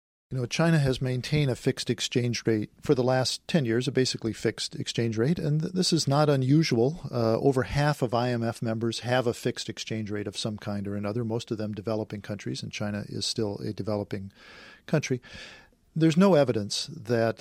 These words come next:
this fixed exchange rate has given China any sort of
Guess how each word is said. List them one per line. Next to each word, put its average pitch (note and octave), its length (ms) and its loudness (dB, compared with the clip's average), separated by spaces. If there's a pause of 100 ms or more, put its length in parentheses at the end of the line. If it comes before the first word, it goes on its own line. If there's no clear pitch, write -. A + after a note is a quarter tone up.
this A#2+ 180 0
fixed - 320 0
exchange A#2 400 -4
rate A2 160 -4
has G#2 220 -6
given A#2+ 280 -2
China G#2+ 520 -6
any C#3+ 220 0
sort A2 340 0
of G2 320 -8